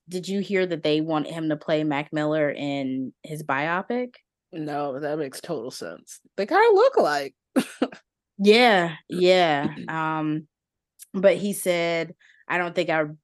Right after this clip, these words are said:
Speaker 1: I would be prepared to take on someone's life and legacy and try to replay that, you know?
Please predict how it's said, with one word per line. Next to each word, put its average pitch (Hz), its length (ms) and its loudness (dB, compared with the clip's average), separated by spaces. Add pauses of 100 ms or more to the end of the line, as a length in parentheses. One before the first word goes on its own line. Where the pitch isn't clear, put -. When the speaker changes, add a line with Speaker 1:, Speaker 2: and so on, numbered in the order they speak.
(100)
Speaker 1:
I 156 100 -2
would 151 180 -4
be 147 140 -2
prepared 151 640 -2
to 143 180 -6
take 139 220 -4
on 139 180 -2
someone's 139 380 -6
life 131 240 -4
and 135 120 -4
legacy 135 640 -4
and 123 140 -8
try 127 180 -8
to 117 80 -6
replay 214 460 -2
that, 202 280 0
you 185 120 -8
know? 175 420 -6